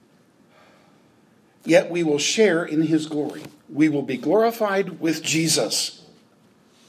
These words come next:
<laughs> And the wisdom of God is working that out through Romans eight twenty,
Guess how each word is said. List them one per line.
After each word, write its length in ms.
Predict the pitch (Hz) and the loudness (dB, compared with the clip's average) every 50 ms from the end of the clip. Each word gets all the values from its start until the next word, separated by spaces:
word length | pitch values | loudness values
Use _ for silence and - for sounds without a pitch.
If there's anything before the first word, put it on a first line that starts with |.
| _ _ _ _ _ _ _ _ _ _ _ _ _ _ _ _ _ _ - | _ _ _ _ _ _ _ _ _ _ _ _ _ _ _ _ _ _ -4
<laughs> 120 | - - - - - - - - - - _ _ _ _ - - - - - - - - _ - - | -4 -4 -4 -6 -10 -14 -16 -20 -20 -20 _ _ _ _ -20 -20 -20 -20 -20 -20 -20 -20 _ -2 2
And 160 | 165 156 151 | 2 4 4
the 60 | 147 | 2
wisdom 440 | 139 147 202 254 277 233 - 262 226 | 0 0 -2 0 0 0 0 2 2
of 140 | 226 196 170 | 0 2 0
God 240 | 202 214 214 196 | 0 0 0 0
is 160 | 185 175 - - | -2 -4 -2 0
working 320 | 196 190 - - 180 160 | 0 -2 0 -2 -4 -2
that 200 | 147 151 143 143 | 0 0 -2 -2
out 300 | 175 185 170 190 - - | -2 -4 -4 -4 -6 -10
through 760 | - - - - 208 277 311 302 262 220 214 262 277 262 - - | -14 -16 -12 -2 2 4 6 6 6 4 4 4 2 2 0 -6
Romans 380 | - 143 143 135 135 127 123 - | -4 -4 -2 -2 -2 -4 -4 -4
eight 220 | 123 123 123 - | -6 -6 -6 -8
twenty, 420 | - 139 131 123 127 123 113 - | -6 -4 -2 -2 -2 -2 -4 -8